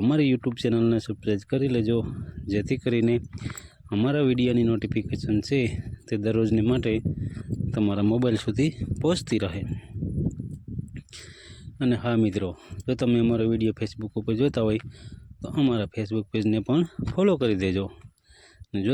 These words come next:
તમને અમારો વીડિયો સારો લાગે તો અમારા વીડિયોને લાઈક કરજો, કોમેન્ટ કરજો, શેર કરજો અને સબસ્ક્રાઇબ કરજો. અને હા મિત્રો, બેલના બટનને દબાવવાનું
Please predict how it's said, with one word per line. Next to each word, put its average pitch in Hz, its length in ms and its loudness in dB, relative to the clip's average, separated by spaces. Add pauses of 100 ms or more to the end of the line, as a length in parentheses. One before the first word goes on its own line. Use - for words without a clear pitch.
(100)
તમને 123 240 4
અમારો 117 340 4
વીડિયો 113 300 0
સારો 110 200 0 (100)
લાગે 117 240 0 (340)
તો - 100 -10
અમારા 117 360 0
વીડિયોને 117 400 0 (1160)
લાઈક 113 200 2 (100)
કરજો, 127 320 2 (360)
કોમેન્ટ 120 340 2
કરજો, 127 320 2 (260)
શેર 120 220 2 (100)
કરજો 131 300 2 (220)
અને 117 200 4
સબસ્ક્રાઇબ 127 460 2
કરજો. 95 280 -2 (400)
અને 139 200 4
હા 127 180 0
મિત્રો, 104 260 0 (500)
બેલના 123 340 4
બટનને 110 280 2 (100)
દબાવવાનું 107 440 2